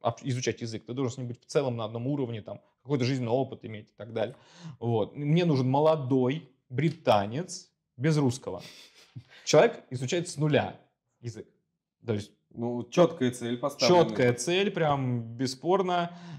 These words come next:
Speaker 1: Вот. <clears throat> Но поскольку я уже на тот момент английский более-менее знал, хорошо, и я пытался ему, там, как сказать, посоветовать, что, ну, понимаете, что, ну, вы же с нуля,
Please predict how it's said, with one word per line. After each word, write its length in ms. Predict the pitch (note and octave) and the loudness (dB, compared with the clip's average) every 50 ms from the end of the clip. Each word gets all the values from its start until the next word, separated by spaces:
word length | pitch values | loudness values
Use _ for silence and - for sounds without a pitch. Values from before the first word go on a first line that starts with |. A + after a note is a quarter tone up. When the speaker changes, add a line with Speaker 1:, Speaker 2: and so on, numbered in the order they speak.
| - | -8
Speaker 1:
Вот. 420 | - C3 C#3 C3+ C3 C3 - - - | -4 2 4 4 4 2 0 -2 -4
<clears throat> 140 | - - E3+ | -2 0 2
Но 200 | F#3 E3+ D#3 C#3+ | 4 4 4 4
поскольку 680 | A#2+ D#3 C#3+ - - F3 C#3+ C3 - C#3+ C3+ C3 B2+ | 4 2 0 2 2 2 2 2 0 0 2 2 2
я 200 | B2+ A#2+ C3+ C3 | 2 2 4 4
уже 180 | B2+ B2+ A#2+ A#2+ | 4 2 2 -2
на 100 | B2+ B2+ | -4 -4
тот 100 | B2+ C3 B2 | -4 -4 -4
момент 220 | B2+ B2+ A#2+ A2+ | -4 -4 -2 -2
английский 360 | A#2 A#2 B2 A#2 A2+ - A#2 | -2 -2 -2 -2 -4 -4 -6
более-менее 400 | A#2 A#2+ A#2+ A#2 A#2 A#2+ A#2+ A#2 | -6 -4 -4 -4 -4 -4 -6 -6
знал, 260 | A#2 C3+ E3+ A3 B3+ | -4 0 0 0 0
хорошо, 500 | A#3+ - C#3 C3 B2 - F3+ G3+ A3 G#3+ - - - - - - - - _ _ | 0 -2 -4 -6 -4 -4 -4 -4 -4 -6 -10 -18 -20 -20 -20 -20 -20 -20 _ _
и 100 | - B2+ B2+ C3 B2+ C3 C3 B2+ B2 A#2+ A2+ | 2 4 4 4 4 4 2 0 0 -2 -2
я 180 | A2 B2+ C#3 D3+ | 0 2 2 2
пытался 520 | D3+ C#3 B2 - C#3+ C#3+ C3+ - - - B2 | 2 0 -2 0 0 0 0 -2 -2 -2 -2
ему, 200 | B2 B2 A#2+ A#2 | 0 0 -2 -4
там, 500 | - - A2 A2 A2 G#2+ A2 A2 A2+ A#2 | -6 -12 -16 -16 -14 -14 -14 -14 -14 -16
как 160 | - _ _ | -20 _ _
сказать, 480 | - - - G#2+ G#2+ A2 G2+ - - - | -20 -12 -10 -8 -8 -8 -10 -12 -14 -10
посоветовать, 580 | - A#2 - D3+ D#3 E3+ D#3 B2 - F#2+ F#2+ - | -8 0 2 4 6 6 6 4 2 0 -8 -12
что, 80 | - G#2 | -16 -18
ну, 160 | G#2 G2+ - - _ | -18 -18 -18 -16 _
понимаете, 440 | A#2 A2 A2+ D3 G3 G#3 - - | -10 -4 -2 -2 -2 -2 -4 -8
что, 300 | - - - _ G#2 G#2 | -14 -18 -18 _ -18 -16
ну, 200 | C3+ C3 - F#2 - | -16 -16 -18 -18 -14
вы 160 | - A#2+ A#2+ | -6 -4 -4
же 140 | A2+ - - | -4 -4 -8
с 100 | - - | -10 -10
нуля, 380 | A#2 A#2 C3+ E3 G3 - - | -6 -2 0 0 0 -2 -6